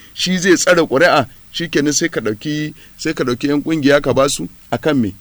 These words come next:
Shi isa akwai shirme. Duk wanda bai sai fom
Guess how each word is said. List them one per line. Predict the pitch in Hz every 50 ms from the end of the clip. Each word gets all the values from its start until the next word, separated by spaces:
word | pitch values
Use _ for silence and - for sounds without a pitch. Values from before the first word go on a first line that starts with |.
| - - _ _ _ _ - -
Shi | - - 247
isa | 247 220 - 262 240 -
akwai | 185 - - 220 240
shirme. | 214 - 226 190 147 143 135 131 123 127 - - - - - - - - - - -
Duk | 143 175 247 247 247
wanda | 247 247 240 208
bai | 151 143 135 127
sai | - - 165 156 156 151 - - - - _ _
fom | - - - 185 185 170 123 95